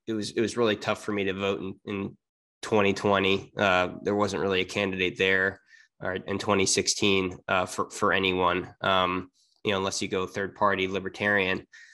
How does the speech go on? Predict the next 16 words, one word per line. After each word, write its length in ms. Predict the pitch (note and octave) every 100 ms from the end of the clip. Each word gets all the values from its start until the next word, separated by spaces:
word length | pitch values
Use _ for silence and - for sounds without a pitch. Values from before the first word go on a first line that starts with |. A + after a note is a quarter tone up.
| - _
Um, 580 | G#2+ G#2 G2 F#2+ F2 - _ _ _ _ _ -
so, 300 | - B2 A2+
so 200 | - A#2+
within, 440 | A#2 A2+ B2+ A#2+ A#2
within 380 | A#2 A#2 A2+ G#2+
that 400 | A2 G#2+ - - -
wing 180 | A#2 G#2+
of 60 |
the 60 | G2+
party, 600 | - A#2+ A2 G2 F#2 - _ _ _
um, 400 | G#2 G2 F#2 -
how 260 | - A#2+ C3
can 280 | C3+ B2+ B2
you 120 | A2+
kind 340 | - G#2+ G#2
of, 240 | G2+ G2